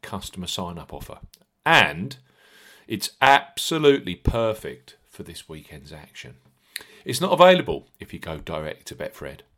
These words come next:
and is available to new customer offer podcast listeners and website visitors alike. The deal comes with additional free spins at Betfred Casino, so listen on. Betfred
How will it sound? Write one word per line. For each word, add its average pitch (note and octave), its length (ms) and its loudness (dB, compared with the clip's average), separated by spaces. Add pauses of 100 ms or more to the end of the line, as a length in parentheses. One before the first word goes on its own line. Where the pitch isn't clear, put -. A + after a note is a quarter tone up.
(160)
and F2 100 -10
is F2+ 100 -6
available A#2 440 -2
to - 160 -12
new A2+ 400 -10
customer G2 440 -12
offer - 180 -12
podcast - 680 -10
listeners D#3+ 640 -4
and E2+ 140 -10
website F#2 520 -10
visitors C2+ 720 -14
alike. - 500 -16 (440)
The A#2 60 -10
deal E3 280 4 (300)
comes - 600 -4 (300)
with G2 300 -6
additional G2+ 760 -6 (280)
free A#2 580 -6
spins - 600 -10
at - 160 -14
Betfred - 440 -10
Casino, A2+ 600 -12
so F#3 520 4 (340)
listen G2 320 -8
on. C2 140 -12 (1080)
Betfred G#3+ 600 6